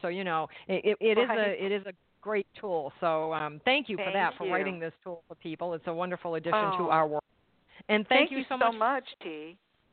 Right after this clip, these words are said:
Speaker 1: for being on air. I appreciate it. I, uh, I, it was a great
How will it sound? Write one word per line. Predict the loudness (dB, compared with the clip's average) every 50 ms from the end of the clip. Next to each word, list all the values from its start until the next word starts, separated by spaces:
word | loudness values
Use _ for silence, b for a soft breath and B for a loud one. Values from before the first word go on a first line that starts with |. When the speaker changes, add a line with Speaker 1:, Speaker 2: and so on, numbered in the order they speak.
| _ _ _ _ _
Speaker 1:
for | -10 -10 -6
being | -4 -4 -4 -2 -4 -4
on | -4 -4 -4 -2
air. | -2 -2 -2 -2
I | -2
appreciate | -4 -6 -6 -8 -8 -8 -6 -6 -4 -2 -2
it. | -2
I, | 0 -2 0 0
uh, | 0 0 -2 -2 -4 -8 -8
I, | -6 -6 -6 -6
it | -8 -10 -10 -10
was | -10 -10
a | -8
great | -6 -4 -4 -4 -4